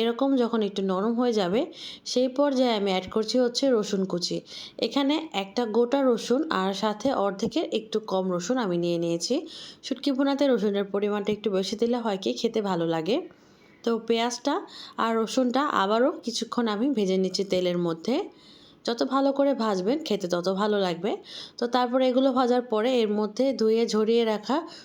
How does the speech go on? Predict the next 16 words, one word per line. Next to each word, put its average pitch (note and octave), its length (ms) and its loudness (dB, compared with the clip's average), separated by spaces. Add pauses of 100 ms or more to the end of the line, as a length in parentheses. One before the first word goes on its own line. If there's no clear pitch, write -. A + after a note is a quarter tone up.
(120)
শুটকিগুলোকে A#3 640 0 (120)
দিয়ে F#3+ 220 2
দিলাম। G3+ 220 2 (520)
শুটকিটাকেও D4 580 0 (100)
এখন A#3+ 240 0
আমি A#3 200 2
তেলের G#3 300 2
মধ্যে G3+ 220 0 (140)
বেশ A3 180 2 (160)
ভালো A#3 200 2 (120)
করে A#3 160 2 (480)
ভুনা A3+ 300 2
ভুনা A#3 200 2 (180)
করে F#3 220 4
নেব, D3 140 -4 (1040)
যাতে A3 200 0